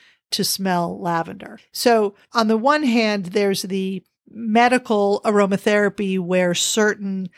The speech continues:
essential oils are associated with certain outcomes. But on the other hand is what the patient perceives. And if a patient perceives that a certain scent makes them feel relaxed,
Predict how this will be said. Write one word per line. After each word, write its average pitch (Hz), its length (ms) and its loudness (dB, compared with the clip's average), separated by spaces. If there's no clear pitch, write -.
essential 208 480 0
oils 208 360 2
are 185 100 0
associated 190 800 0
with 175 100 -4
certain 180 360 -4
outcomes. 190 720 -2
But 226 120 4
on 226 140 4
the 220 200 0
other 294 260 2
hand 190 420 0
is 208 340 0
what 202 340 -2
the 202 100 -4
patient 208 500 -2
perceives. - 720 -8
And 208 160 4
if 190 80 0
a 196 100 2
patient 233 540 0
perceives 214 560 -2
that 196 160 0
a 175 40 -4
certain 202 640 -2
scent 202 580 -2
makes 220 320 2
them 214 120 0
feel 202 200 0
relaxed, 196 640 0